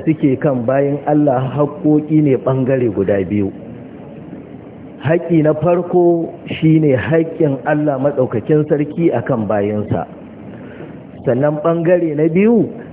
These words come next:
shi ne haƙƙin bayi a kan junansu. Haƙƙin bayi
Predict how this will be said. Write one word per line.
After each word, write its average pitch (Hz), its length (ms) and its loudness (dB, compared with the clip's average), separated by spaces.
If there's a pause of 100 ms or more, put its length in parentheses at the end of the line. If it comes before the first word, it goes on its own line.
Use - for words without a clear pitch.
shi 160 340 2
ne 147 200 4
haƙƙin 156 720 0
bayi 147 560 2
a 123 100 0
kan 135 320 0
junansu. 139 720 2 (1700)
Haƙƙin 151 580 0
bayi 175 540 2